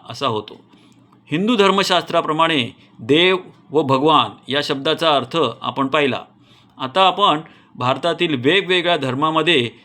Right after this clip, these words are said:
देव कोणाला मानले जाते व कोणत्या धर्मातील देव, भगवान, गॉड किंवा ईश्वर महान आहे, हेही पाहूया. हिंदू धर्मातील वेदांमध्ये अग्नी,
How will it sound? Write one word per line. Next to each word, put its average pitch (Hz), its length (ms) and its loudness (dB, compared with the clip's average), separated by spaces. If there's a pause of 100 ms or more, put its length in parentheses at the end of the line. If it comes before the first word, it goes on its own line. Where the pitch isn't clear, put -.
(140)
देव 151 280 4
कोणाला 170 360 4
मानले 143 360 2
जाते 139 580 0
व 120 100 -4
कोणत्या 143 500 0
धर्मातील 156 640 0
देव, 135 340 4 (260)
भगवान, 139 500 2 (220)
गॉड 131 360 4 (140)
किंवा 139 340 -2
ईश्वर 139 380 0 (300)
महान 156 420 0 (160)
आहे, 131 500 -2 (340)
हेही 135 360 -2
पाहूया. 131 540 -4 (680)
हिंदू 202 280 0
धर्मातील 190 520 0
वेदांमध्ये 143 760 0 (280)
अग्नी, 135 500 -2